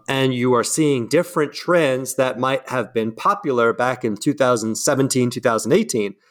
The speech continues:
are much different from where we're at in two thousand twenty-one, two thousand twenty-two and beyond.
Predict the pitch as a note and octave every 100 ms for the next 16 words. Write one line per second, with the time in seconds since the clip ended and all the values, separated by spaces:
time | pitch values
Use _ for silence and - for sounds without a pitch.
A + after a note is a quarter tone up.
0 | _ _ C3 B2+ - F3 F3+ E3+ D#3 C3+
1 | A2 A2+ A2 A#2 G#2+ G#2+ - B2+ A2+ G#2+
2 | - - C3 B2 G#2 G2+ - A#2 A2 G#2
3 | G#2+ G#2+ - A#2 G#2+ G#2 G2+ - G#2 G#2
4 | - A2 F#2 F2+ G2+ C#3+ C#3+ -